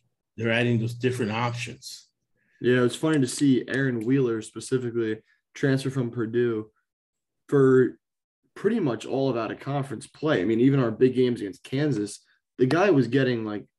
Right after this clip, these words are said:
Speaker 2: basically under ten minutes a game. So there was games where I don't even think he checked in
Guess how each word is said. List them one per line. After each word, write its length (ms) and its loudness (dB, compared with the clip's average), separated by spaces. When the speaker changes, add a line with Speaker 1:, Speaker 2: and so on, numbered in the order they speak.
Speaker 2:
basically 500 4
under 320 2
ten 300 -4
minutes 240 -4
a 60 -12
game. 360 -4
So 220 -2
there 140 2
was 140 -2
games 340 -4
where 100 -6
I 80 -2
don't 120 -4
even 180 -2
think 160 -8
he 80 -20
checked 340 -8
in 300 0